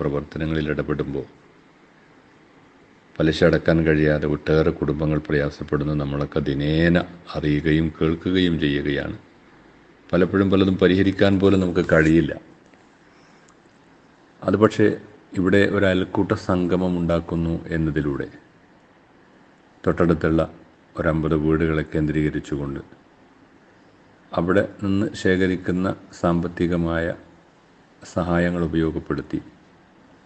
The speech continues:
ആ വീട്ടുകാരെയെങ്കിലും സഹായിക്കാൻ പറ്റാവുന്ന തരത്തിലൂടെയുള്ള ഒരു അയൽക്കൂട്ട കൂട്ടായ്മ, അല്ലെങ്കിൽ മഹല്ല് കേന്ദ്രീകരിച്ചുകൊണ്ടുള്ള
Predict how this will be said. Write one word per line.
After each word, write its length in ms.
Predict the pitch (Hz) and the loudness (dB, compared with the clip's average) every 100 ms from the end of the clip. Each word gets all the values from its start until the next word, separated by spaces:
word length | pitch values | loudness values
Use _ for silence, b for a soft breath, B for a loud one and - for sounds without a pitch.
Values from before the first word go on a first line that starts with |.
| _ _ _ _ _ _ _ _ _ _ _ 92 | _ _ _ _ _ _ _ _ _ _ _ -4
ആ 40 | 92 101 | 2 2
വീട്ടുകാരെയെങ്കിലും 760 | 95 107 104 98 95 90 90 87 | 4 4 6 4 2 0 -2 -2
സഹായിക്കാൻ 520 | 85 85 82 82 85 82 | -4 -2 -2 -2 -4 -2
പറ്റാവുന്ന 480 | 80 76 85 82 85 80 | -6 -4 0 2 2 0
തരത്തിലൂടെയുള്ള 720 | 78 76 78 78 76 76 76 - | -2 -6 -4 -2 0 -2 -2 -4
ഒരു 100 | 80 80 | -4 -2
അയൽക്കൂട്ട 580 | 78 80 - - 82 - - - | -2 -4 -8 -18 -8 -6 -6 -6
കൂട്ടായ്മ, 600 | 82 80 - 85 78 71 60 - - 170 - - _ _ _ _ _ _ _ _ _ | -4 -4 2 2 2 -2 -6 -12 -12 -12 -12 -20 _ _ _ _ _ _ _ _ _
അല്ലെങ്കിൽ 260 | - 98 98 95 | -6 0 2 2
മഹല്ല് 300 | 92 104 110 | 4 4 4
കേന്ദ്രീകരിച്ചുകൊണ്ടുള്ള 1000 | 107 98 95 92 87 87 90 87 82 82 | 4 2 2 2 -2 -4 -4 -2 -2 -2